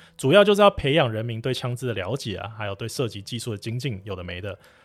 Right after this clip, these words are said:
而且因为这个组织呢，有非常多的政客名人，包括可能有美国的退休总统哦，都跑去里面当干部哦，所以其实他的后台非常的硬哦。那在这几年啊，有很多一般的民众哦，他其实是支持政府啊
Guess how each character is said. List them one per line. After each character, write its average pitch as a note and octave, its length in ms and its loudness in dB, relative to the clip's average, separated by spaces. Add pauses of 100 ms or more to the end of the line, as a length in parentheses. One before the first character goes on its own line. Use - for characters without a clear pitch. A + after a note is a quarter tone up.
(140)
而 G3 100 6
且 F#3 140 6
因 G#3+ 200 -2
为 C#4 120 6
这 B3+ 120 0
个 G#3 80 4
组 A2 180 -2
织 D3 160 -2
呢， D3+ 180 2
有 A#2+ 100 0
非 G3+ 380 4
常 C#3 240 2
多 D#3 160 6
的 C#3 100 4
政 C#3+ 300 6
客 B2+ 320 4
名 A2 300 -2
人， A2 280 0
包 D3+ 180 6
括 D3+ 260 4 (400)
可 - 180 -4
能 A2+ 120 -2
有 B2 80 4
美 C3 180 4
国 G2 140 -8
的 G2+ 120 -6
退 B3+ 220 4
休 F3+ 200 6
总 C3+ 180 0
统 A2 160 2
哦， G2 180 -8
都 D3 120 4
跑 A2+ 160 2
去 C#3 120 0
里 G#2+ 140 -2
面 A#2 180 -4
当 A#2 200 -2
干 G#2+ 180 0
部 G2 220 -4
哦， F#2+ 120 -12 (240)
所 G#3+ 140 6
以 F3 60 4
其 E3 180 -4
实 E3+ 100 -2
他 G#3+ 200 0
的 F#3 60 -2
后 A3 200 6
台 C3+ 140 2
非 G3 260 2
常 C#3+ 180 -2
的 B2 100 -4
硬 E3+ 260 2
哦。 F#2 120 -8 (420)
那 A3 120 2
在 A#3 140 6
这 A#3+ 120 4
几 A#2+ 200 0
年 G#2 260 -2
啊， G2+ 180 -2
有 A#2 120 0
很 C#3+ 120 -2
多 C3+ 140 -2
一 F#3+ 80 0
般 F3 180 2
的 D3+ 80 4
民 G#2+ 200 -4
众 A2+ 200 4
哦， F2+ 140 -10 (240)
他 E3 140 -2
其 - 300 -4
实 D3 120 2
是 F3 140 0
支 F#3+ 280 0
持 C3+ 220 -2
政 C3+ 180 4
府 G2+ 180 -8
啊 G2 120 -10